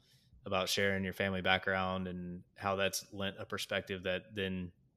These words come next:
gets you to live your why and your purpose about being there for your family, but giving back to others who are less fortunate. And just grateful to have you in my life, grateful for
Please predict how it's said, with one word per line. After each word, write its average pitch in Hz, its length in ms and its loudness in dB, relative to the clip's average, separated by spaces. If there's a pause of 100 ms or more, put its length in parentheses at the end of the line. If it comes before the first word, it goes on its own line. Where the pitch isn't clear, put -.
(720)
gets 101 200 0
you 104 120 0
to 90 260 -4 (100)
live 104 240 2
your 98 160 0
why 95 280 2
and 104 120 0
your 90 120 -4
purpose 101 420 -4
about 95 360 -4 (500)
being 101 160 4
there 101 120 4
for 101 120 -2
your 92 80 0
family, 98 400 -2
but 92 160 -4 (260)
giving 98 240 -2
back 101 160 0
to 95 100 -2
others 90 300 -4
who 95 140 -8
are 92 80 -6
less 92 160 -4
fortunate. 95 520 -6
And 90 200 -10 (880)
just - 360 2
grateful 117 300 10
to 104 80 8
have 104 160 12
you 110 180 6
in 107 80 6
my 104 120 6
life, 101 400 6
grateful 98 560 0
for 90 480 -4